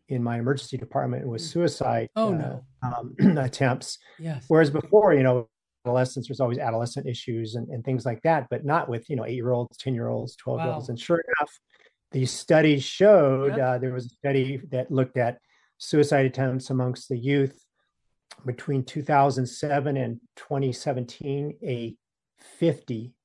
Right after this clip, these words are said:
Speaker 2: Huge.
Speaker 1: five zero percent
Speaker 2: Huge.
Speaker 1: increase.
Speaker 2: Horrible.
Speaker 1: It's just incredible. And then with fear of death imposed by the covid lockdowns, a fifty percent, uh, increase in, uh, suicide
Speaker 2: Ouch.
Speaker 1: attempts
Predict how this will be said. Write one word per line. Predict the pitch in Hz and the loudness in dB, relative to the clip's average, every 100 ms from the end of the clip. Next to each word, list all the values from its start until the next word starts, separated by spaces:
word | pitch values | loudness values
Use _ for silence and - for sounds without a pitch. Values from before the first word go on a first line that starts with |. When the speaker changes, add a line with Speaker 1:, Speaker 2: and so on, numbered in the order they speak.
| - | -14
Speaker 2:
Huge. | 233 202 | 0 2
Speaker 1:
five | 135 147 | 4 0
zero | 127 127 143 120 - | -4 0 2 2 -6
percent | - 247 180 127 | 2 6 6 4
Speaker 2:
Huge. | - | 0
Speaker 1:
increase. | 135 135 131 - - - - | -2 -2 -6 -10 -20 -20 2
Speaker 2:
Horrible. | 254 226 147 135 - | 6 6 4 -6 -6
Speaker 1:
It's | 135 143 | -4 -4
just | 135 _ | -8 _
incredible. | 139 156 151 120 113 117 _ _ _ - | -2 4 6 4 0 -6 _ _ _ -2
And | 147 147 | 2 4
then | 156 151 | 6 6
with | 139 139 | 4 2
fear | - 165 165 | 0 4 6
of | 139 131 | 6 4
death | 147 147 131 | 4 2 -2
imposed | 135 127 143 139 123 - | -6 -2 0 0 -2 -4
by | 127 127 | -4 -2
the | 143 | -6
covid | - 196 196 160 | 0 4 6 6
lockdowns, | 135 131 127 - 135 131 131 131 - _ _ _ | 4 2 0 -2 -2 0 -2 -6 -12 _ _ _
a | - 131 | 0 2
fifty | 127 - - 185 190 - 147 | 0 -6 6 6 8 2 -2
percent, | 151 139 - 156 143 139 - - - - - - | -2 -2 -4 -2 -2 -4 -8 -20 -18 -14 -10 0
uh, | 135 131 - | 2 2 2
increase | 151 139 - 151 139 131 - - | -2 -2 -2 0 2 0 -6 -8
in, | 143 135 127 127 | -4 -2 0 -2
uh, | 117 | -6
suicide | 120 - 143 131 - 143 127 123 | -10 -4 0 0 0 0 2 4
Speaker 2:
Ouch. | 190 160 - | 4 2 -4
Speaker 1:
attempts | 139 127 - | -6 -6 -8